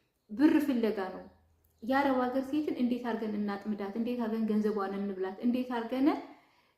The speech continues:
በእኛ ቁጥጥር ስር እናድርጋት? እንዴት አድርገን ህይወቷን እናበላሸው? እንዴት አድርገን ህይወቷን ምስቅልቅል እናድርገው ብለው ሆን ብለው አስበው እዛ ቁጭ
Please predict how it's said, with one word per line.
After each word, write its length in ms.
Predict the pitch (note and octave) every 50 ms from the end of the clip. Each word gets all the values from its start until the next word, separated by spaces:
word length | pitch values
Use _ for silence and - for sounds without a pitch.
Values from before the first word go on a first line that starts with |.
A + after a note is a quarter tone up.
| - D#3 D#3+ G3
በእኛ 260 | G3+ B3+ C4 C4+ C4+ C4+ C4+
ቁጥጥር 440 | C4+ C4+ C4+ C4+ B3 - - - C4+
ስር 220 | - - - B3+ A#3 - - - B3+
እናድርጋት? 760 | C4 C4 C4 B3+ B3+ A#3+ A3+ A3 A3+ A3 A3 A3 G#3+ A3 -
እንዴት 320 | A#3+ C4+ C#4 D4 D4+ D4 D4
አድርገን 420 | C#4+ C4 C4+ C#4 C4+ D#4+ F4+ F#4
ህይወቷን 520 | D4 C#4 C4+ C4+ C4+ C4+ C4+ C4+ C4 A#3+ A#3
እናበላሸው? 720 | B3 A#3+ A#3+ A3+ G#3+ G#3 - G#3 G#3 G#3 G#3 G#3 - A3 A3
እንዴት 260 | A#3+ A#3 C#4 C#4 D4
አድርገን 460 | C#4+ C#4 C#4 D#4 D4+ D#4 - G4+ A#4 C#5+ D5+ - - - - _ _ _ _ _ _ _ _ _ D#4
ህይወቷን 420 | E4+ E4+ E4+ E4 E4+ E4 D#4 C4+
ምስቅልቅል 560 | C4+ - - - - - C4+ - - - C4 A#3+
እናድርገው 460 | A#3+ A#3+ A#3 A#3 A3 A#3 A3+ A#3 A#3+ B3
ብለው 200 | C4+ D4 D4 D4 D4
ሆን 220 | - E4 F4 E4 C#4+
ብለው 240 | - C4 C4+ C#4 - -
አስበው 560 | B3 C#4 D4 - - - - D#4 E4+ F4 A4+ C#5+ - - - - - _ _ _ _ _ _ -
እዛ 200 | B3 C4 B3+ - D4 D4 D4
ቁጭ 160 | - G4 G#4+